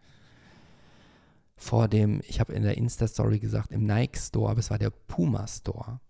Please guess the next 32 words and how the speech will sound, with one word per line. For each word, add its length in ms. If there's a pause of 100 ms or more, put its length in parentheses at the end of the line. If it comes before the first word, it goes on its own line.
(920)
Und, 520
ähm, 500 (500)
ich 160
fand 160
die 60
Fotos 460
irgendwie 440
spannend. 680
Es 120
war 80
ein 160
Foto 240
dabei 340
mit 260
nacktem 300
Oberkörper 840
in 160
so 100
einer 140
Club-Atmosphäre, 1080
wo 80
ich 120
mir 80
so 60
dachte, 200
okay, 340 (540)
mein 200
Eindruck 340
von 160
den 140
Fotos 480
war, 420